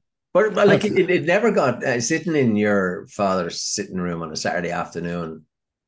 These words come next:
Speaker 1: um, and even when Dave was there and folk
Speaker 2: Yeah.
Speaker 1: were, it never <laughs> got heated. We, we, we, we fought to, s-, to be able to, you know, get our contributions in.
Speaker 2: Mm.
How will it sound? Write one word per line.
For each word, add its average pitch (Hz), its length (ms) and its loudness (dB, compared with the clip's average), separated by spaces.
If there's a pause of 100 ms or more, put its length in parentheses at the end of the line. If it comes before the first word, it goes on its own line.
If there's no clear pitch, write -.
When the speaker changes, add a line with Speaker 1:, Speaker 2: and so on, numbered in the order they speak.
(420)
Speaker 1:
um, 82 720 -6 (580)
and 82 580 -8 (320)
even 95 300 0
when 87 160 -2
Dave 90 440 -2
was 80 160 -10
there 85 440 0
and 80 220 -10
folk 117 380 2
Speaker 2:
Yeah. - 100 -20
Speaker 1:
were, 78 460 -4 (580)
it 123 160 -6
never 156 340 0
<laughs> - 180 -8
got - 220 -8 (460)
heated. 98 540 -2
We, 101 140 2
we, 113 220 2
we, 117 360 4 (240)
we 127 160 4
fought 156 440 0
to, - 100 0
s-, - 200 -8 (340)
to 104 80 0
be 98 120 2
able 90 200 0
to, 80 200 -10 (240)
you 98 140 -2
know, 80 240 -6 (280)
get 110 140 0
our 92 100 0
contributions 90 920 -4
in. 69 240 -16 (420)
Speaker 2:
Mm. 107 360 -2